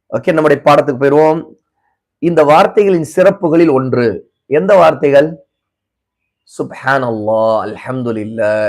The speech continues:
லா இலாஹ இல்லல்லாஹ், அல்லாஹு அக்பர். இந்த வார்த்தைகளுக்கு சிறப்புகள், நிறைய நன்மைகள், சிறப்புகள் இருக்குது. அதை பத்தி ஹதீஸ்கள் நம்ம படிச்சுக்கிட்டு வரோம். இந்த மாதிரி சிறப்புகள்ல ஒரு விஷயம்,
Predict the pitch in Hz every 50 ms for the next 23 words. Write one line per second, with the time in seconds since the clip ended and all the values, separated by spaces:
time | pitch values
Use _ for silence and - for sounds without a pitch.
0 | 101 104 113 120 113 - 131 123 120 117 113 110 110 104 98 98 98 101 104 104
1 | 107 107 - - 165 160 143 117 107 101 104 95 92 _ _ - - - _ _
2 | _ _ _ _ _ _ _ _ _ _ _ - 120 131 143 151 147 147 139 123
3 | 123 127 143 165 175 - - 175 156 139 135 127 120 - - - - - - -
4 | - - - 165 143 127 107 104 110 120 123 139 160 170 165 190 165 139 127 123
5 | 131 139 151 151 135 135 127 123 - 131 139 135 - 131 120 117 101 104 104 101
6 | 127 147 147 127 123 123 - 135 - 160 147 131 131 139 139 - 139 143 139 135
7 | - - 131 123 120 139 123 120 113 107 104 107 123 151 175 160 - _ _ _
8 | _ _ _ _ _ _ _ _ _ _ - 123 165 190 202 220 208 208 220 226
9 | 226 226 - - - 180 190 185 - 190 151 143 135 123 117 107 104 - - _
10 | _ _ _ _ _ _ _ _ _ _ _ _ _ _ _ - 143 151 156 143
11 | 131 120 120 - - 117 104 92 95 104 123